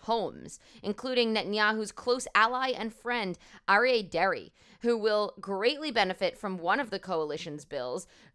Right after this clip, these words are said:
which is pushing to allow him to retake his ministerial position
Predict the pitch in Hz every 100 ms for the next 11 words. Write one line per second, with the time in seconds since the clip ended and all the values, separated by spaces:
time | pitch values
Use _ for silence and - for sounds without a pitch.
0 | _ 190 214 214 - - 208 202 - 311
1 | 311 285 262 254 254 214 190 190 220 254
2 | 220 170 160 185 202 170 226 233 240 220
3 | 214 202 175 175 165 190 - 160 151 147
4 | 143 - _ - 180 170 160 -